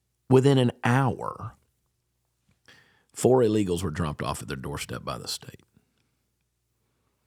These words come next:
They never did this for veterans. They never did this for homeless Americans or citizens. Uh,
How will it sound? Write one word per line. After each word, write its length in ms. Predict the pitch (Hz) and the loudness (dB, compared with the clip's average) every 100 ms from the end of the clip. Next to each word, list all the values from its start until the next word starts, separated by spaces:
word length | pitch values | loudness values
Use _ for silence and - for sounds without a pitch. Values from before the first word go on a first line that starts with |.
| _ _ _ | _ _ _
They 120 | 120 | 4
never 240 | 135 220 208 | 6 6 4
did 220 | 123 123 | 2 0
this 120 | 101 | 0
for 140 | - 95 | -4 -4
veterans. 480 | 90 95 113 143 | -2 -2 -2 -2
They 140 | 127 143 | 2 2
never 260 | 151 139 135 | 2 0 0
did 160 | 123 | -2
this 140 | 113 104 | -2 -2
for 140 | 110 | -2
homeless 380 | 98 113 110 - | 2 2 2 0
Americans 440 | 98 98 92 92 | -2 -2 -2 -4
or 60 | 82 | -4
citizens. 480 | - 90 85 90 - - _ _ _ _ _ _ _ _ _ - | -2 -2 -2 -4 -4 -8 _ _ _ _ _ _ _ _ _ 2
Uh, 320 | 117 113 104 | 4 4 2